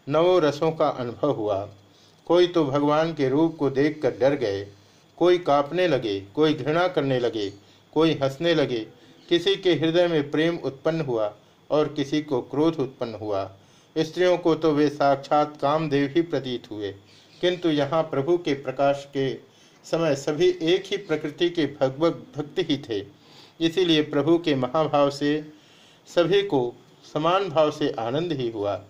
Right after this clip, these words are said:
सभी ने उनके प्रकाश के आलोक में सुख का ही अनुभव किया, सभी ने उनमें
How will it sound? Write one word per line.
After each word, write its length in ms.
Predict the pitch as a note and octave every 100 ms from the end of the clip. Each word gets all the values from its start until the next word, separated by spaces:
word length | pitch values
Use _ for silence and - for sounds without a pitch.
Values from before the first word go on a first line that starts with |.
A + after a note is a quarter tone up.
| _ _ - - -
सभी 320 | E3+ D#3+ F3+
ने 160 | E3 D#3+
उनके 360 | D3+ D3+ D#3
प्रकाश 520 | D3+ C#3+ D3 D3 D3 -
के 120 | D3
आलोक 500 | C3 B2 C#3 D#3 D#3
में 160 | C#3+ C3
सुख 360 | - E3+ E3
का 100 | C3
ही 180 | A#2+ C3+
अनुभव 320 | D#3+ C3 A#2
किया, 360 | A2+ G#2+ G2+ G2 - _ _ _ _ _ E3+
सभी 260 | E3 F#3
ने 160 | E3+ D#3+
उनमें 540 | D#3 D3 D#3 D#3 D#3